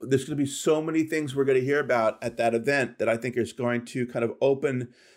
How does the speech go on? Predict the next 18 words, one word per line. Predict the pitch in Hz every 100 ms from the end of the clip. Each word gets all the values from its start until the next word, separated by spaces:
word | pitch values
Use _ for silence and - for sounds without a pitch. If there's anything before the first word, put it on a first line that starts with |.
| _
the | -
kimono | 131 143 131 139 143 135 117 113 - 120
on | 120 120 117 117 113
the | 117
next | 117 113 -
several | - 135 123
years | 123 110 131 131 123 117 - - -
of | 113 113 110
software | 107 135 139 135
development, | 104 101 104 101 - 101 98 - - _ _ _ _ -
uh, | 104 107 107 85
for | - 135
people | - 127 120
who | 113 117
work | 110 127 135
in | - 110
that | 107 -
Apple, | 107 - 104 98